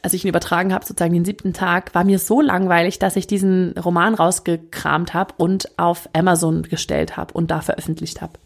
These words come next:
Und er lief da auch ziemlich gut. Ähm, genau. Ich werde ihn <laughs> aber jetzt euch nicht sagen, ähm,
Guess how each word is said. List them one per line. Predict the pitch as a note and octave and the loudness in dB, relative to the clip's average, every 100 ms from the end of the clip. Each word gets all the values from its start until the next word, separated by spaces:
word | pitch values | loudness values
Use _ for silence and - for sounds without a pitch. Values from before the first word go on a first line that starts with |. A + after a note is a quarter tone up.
| - - - - - | -20 -20 -20 -10 2
Und | E4+ | 2
er | F#4+ | 4
lief | B3+ F4+ | 0 2
da | C#4+ C#4+ | 0 0
auch | - | -2
ziemlich | - B3+ A#3+ - | -2 0 -2 -4
gut. | A#3+ D#4 - - - - - | 0 0 -2 -20 -20 -20 -6
Ähm, | G3 G3 G3 F#3+ G3 G3+ G3+ _ _ _ _ - - _ _ _ _ _ _ _ _ - | 0 2 2 2 0 -2 -6 _ _ _ _ -18 -18 _ _ _ _ _ _ _ _ -6
genau. | E3+ C#3+ - _ - | -4 -4 -8 _ -10
Ich | F#3+ G#3+ | 0 4
werde | C4+ C#4+ | 4 6
ihn | C4+ - - | 4 2 -4
<laughs> | |
aber | G3 G3 | -4 -2
jetzt | A3 A3+ - - - - | 2 2 4 0 0 0
euch | A3+ - | 0 2
nicht | G#3 C#4 - | 2 2 -2
sagen, | - E3+ G3 A#3+ C4+ - - - - - - - | -4 2 2 0 -4 -10 -20 -20 -20 -20 -20 -6
ähm, | A3 G#3+ G#3+ G#3+ G#3+ G#3+ G#3+ | 0 2 2 0 0 -2 -4